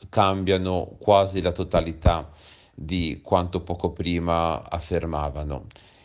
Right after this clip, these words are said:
E invece Gesù si gira verso gli apostoli e dice anche a loro: "Volete andarvene?" Immaginiamo la situazione degli apostoli. Anche per gli apostoli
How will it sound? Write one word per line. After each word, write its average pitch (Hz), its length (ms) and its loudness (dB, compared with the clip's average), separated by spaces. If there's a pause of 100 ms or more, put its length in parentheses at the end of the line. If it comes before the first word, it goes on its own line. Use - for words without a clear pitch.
(140)
E - 80 0
invece 143 300 2
Gesù 147 440 -2
si - 200 -4
gira 135 240 4
verso 127 320 0
gli 127 80 0
apostoli 143 720 2
e 113 100 0
dice 117 280 -2
anche 107 240 0
a 104 40 4
loro: 85 340 2
"Volete 104 360 4
andarvene?" 104 800 4 (1500)
Immaginiamo 110 720 4
la 104 80 8
situazione 95 500 0
degli 87 160 0
apostoli. 90 720 2
Anche 92 340 0
per 90 180 4
gli 87 80 2
apostoli 87 720 2